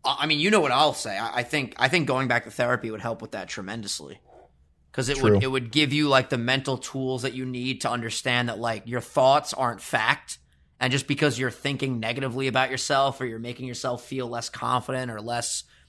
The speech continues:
Speaker 1: belonging, thoughts are just thoughts. They come and they go.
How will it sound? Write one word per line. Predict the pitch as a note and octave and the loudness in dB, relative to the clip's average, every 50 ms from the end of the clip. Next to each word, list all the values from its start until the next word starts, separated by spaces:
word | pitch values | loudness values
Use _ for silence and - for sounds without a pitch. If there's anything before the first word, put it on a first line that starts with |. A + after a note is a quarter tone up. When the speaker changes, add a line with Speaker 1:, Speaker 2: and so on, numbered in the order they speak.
| _ _ B2+ | _ _ -6
Speaker 1:
belonging, | A#2 C#3 B2 A2+ A#2 A#2 A#2 B2 C3 C#3+ C#3+ D3 D3+ D#3+ D#3 C#3 _ _ _ _ _ _ _ _ | -2 -2 -2 0 0 2 2 2 2 2 2 0 0 -2 -6 -8 _ _ _ _ _ _ _ _
thoughts | - D#3 D#3 E3+ E3 - | 6 8 8 8 8 6
are | E3+ | 2
just | C#3 B2 A2 - - | 0 0 -4 -2 0
thoughts. | - B2+ A#2 G2 - - | 2 2 2 2 -4 -6
They | - B2 A#2+ | -10 -10 -6
come | - - C#3 B2+ | -2 -2 -2 -2
and | A2+ | -2
they | F#2+ F#2+ | -6 -10
go. | F#2+ A2 G#2+ F#2+ F2 - | -8 -8 -6 -6 -6 -8